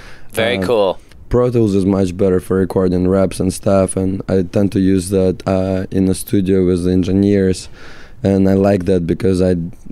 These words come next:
Speaker 2: don't know it as well, so I don't tend to try and go and touch the mouse. I have to actually, like,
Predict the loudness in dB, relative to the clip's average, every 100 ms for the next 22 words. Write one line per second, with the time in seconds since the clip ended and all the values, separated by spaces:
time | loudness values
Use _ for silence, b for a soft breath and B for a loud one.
0 | -8 -4 -2 0 2 4 4 4 2 2
1 | 0 2 2 0 0 0 2 0 0 0
2 | 0 -2 -4 0 2 2 0 0 2 2
3 | 0 0 -2 -2 0 2 2 0 -2 -4
4 | 0 0 -2 0 -2 -2 -2 0 0 -2
5 | -4